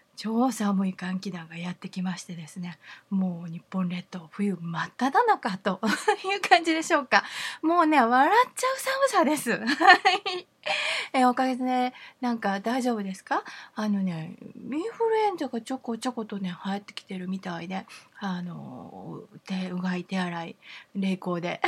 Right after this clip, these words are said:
<laughs> よろしくお願いします。えー、今週はですね、あの、久々、えー、ゴー、ゴーバスターじゃない、そうそう、近頃ゴーバスターばっかりのネタだったので、えー、ウィザードのお話に戻りたいと思います。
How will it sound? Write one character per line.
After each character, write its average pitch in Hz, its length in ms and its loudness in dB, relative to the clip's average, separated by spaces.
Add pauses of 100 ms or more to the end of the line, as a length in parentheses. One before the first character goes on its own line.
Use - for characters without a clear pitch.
(280)
<laughs> 349 420 6
よ 247 100 6
ろ 262 80 8
し - 140 0
く - 200 -2
お - 40 2
願 233 180 -2 (160)
い 370 40 -2
し - 140 -8
ま 320 140 -2
す。 - 220 -16 (920)
え 415 40 6
ー、 466 300 6
今 480 240 8
週 - 240 0
は 440 140 4
で 349 160 2
す 311 120 -8
ね、 285 240 4 (300)
あ 311 220 2
の、 302 400 0
久 349 200 0
々、 320 380 2 (240)
え 233 880 0 (300)
ー、 269 100 -4
ゴ 285 280 0
ー、 - 20 -6
ゴ 311 180 4
ー - 20 -4
バ 285 140 2
ス - 60 -16
タ 214 80 -4
ー 185 80 -2
じ 190 80 -6
ゃ 180 40 -4
な 180 120 -4
い、 190 80 -8
そ - 160 -2
う 208 60 -4
そ 190 120 -6
う、 185 60 -6
近 285 320 -4
頃 202 200 -4
ゴ 226 180 0
ー - 20 -10
バ 214 160 -2
ス - 80 -12
タ 170 220 -6
ー - 60 -10 (140)
ば 190 440 -6
っ 190 60 -8
か 208 120 2
り 190 100 0
の 170 140 -6
ネ 185 180 2
タ 196 160 0
だ 196 120 0
っ 190 60 -6
た 180 140 -6
の 175 160 -6
で、 220 160 -2 (280)
え 302 100 2
ー、 302 60 0
ウ 311 40 0
ィ 381 140 0
ザ 403 100 8
ー 285 60 2
ド 202 140 0
の 180 140 -2
お 180 40 -2
話 175 380 -8
に 180 60 -8
戻 180 280 -10
り 190 80 -12
た 208 140 -14
い 208 60 -16
と 214 120 -18
思 214 160 -14
い 214 60 -16
ま 214 140 -12
す。 - 200 -20